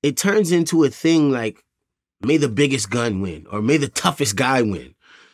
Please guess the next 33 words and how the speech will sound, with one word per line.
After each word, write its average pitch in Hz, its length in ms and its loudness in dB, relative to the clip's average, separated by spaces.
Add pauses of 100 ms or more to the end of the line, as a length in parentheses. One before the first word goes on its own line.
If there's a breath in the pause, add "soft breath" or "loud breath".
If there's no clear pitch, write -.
So 135 540 0 (840 soft breath)
it, 135 220 -4
it 143 140 0
becomes 151 580 0
less 143 340 0
about, 117 600 0 (160)
you 120 260 0
know, 123 280 2
you 113 680 -2 (500)
pushing 127 320 0
forward, 143 560 0
but 113 140 0
more 147 300 2
about 123 520 -2 (240)
the 113 140 -4
pieces 135 480 -4
that 117 240 -4
you 151 80 -2
can 117 160 -4
take 147 240 -2
off 135 240 -8
the 113 80 -2
board, 85 340 -12 (340)
you 113 120 -4
know? 135 240 -2 (360)
Like, 123 160 -4
l-, 127 160 -4
these 151 320 -2
killers 226 440 0
are 156 80 4
glorified 131 800 -2
these 101 260 -4
days. - 320 -14